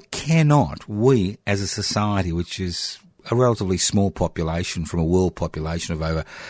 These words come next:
seven point five billion people, we've got twenty-five million of us living on this continent, why can't we actually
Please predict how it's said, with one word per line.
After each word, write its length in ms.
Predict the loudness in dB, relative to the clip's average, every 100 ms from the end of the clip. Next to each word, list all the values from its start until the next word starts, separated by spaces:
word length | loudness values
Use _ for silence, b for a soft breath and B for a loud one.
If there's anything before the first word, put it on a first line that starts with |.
| B B B
seven 440 | 6 6 6 0
point 260 | 2 0 0
five 480 | -2 0 0 0
billion 380 | 2 2 2 -2
people, 300 | 0 2 2
we've 100 | 0
got 180 | -2 -4
twenty-five 640 | -2 -2 0 -2 -2 -2
million 300 | 0 2 0
of 80 | -2
us 180 | -6 -2
living 240 | 0 0
on 120 | 0 -2
this 140 | -4
continent, 600 | 2 2 2 -2 -4 -14 _ _ _ _ b b b b b b b b _ _
why 200 | -2 -2
can't 420 | 0 0 0 0
we 360 | 0 2 0 -4 _ _ _ _ -8
actually 840 | -6 -4 -4 -2 -2 -4 -8 -14